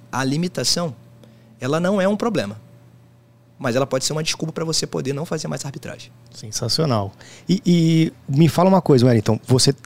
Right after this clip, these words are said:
Speaker 2: você tocou num tema, num, num assunto, na verdade, muito interessante com relação às limitações e até fazendo uma analogia, é, pra outros âmbitos.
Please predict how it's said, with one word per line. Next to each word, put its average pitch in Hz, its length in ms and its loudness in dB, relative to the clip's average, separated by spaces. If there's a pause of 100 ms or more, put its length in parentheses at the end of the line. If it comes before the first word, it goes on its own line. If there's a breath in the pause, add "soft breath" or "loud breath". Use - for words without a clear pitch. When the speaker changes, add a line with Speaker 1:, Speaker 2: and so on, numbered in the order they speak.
Speaker 2:
você - 200 0
tocou 160 280 4
num 160 120 4
tema, 139 460 2
num, 123 220 4
num 139 100 2
assunto, 160 400 2
na 135 80 6
verdade, 131 320 4
muito 123 320 4
interessante 143 500 2
com - 60 -14
relação 120 320 2
às 113 80 2
limitações 127 640 4 (240 loud breath)
e - 80 0
até 143 200 2 (100)
fazendo 131 220 4
uma 127 100 4
analogia, 120 560 4 (300 loud breath)
é, 104 200 0
pra 110 200 0
outros 117 380 4
âmbitos. 139 420 2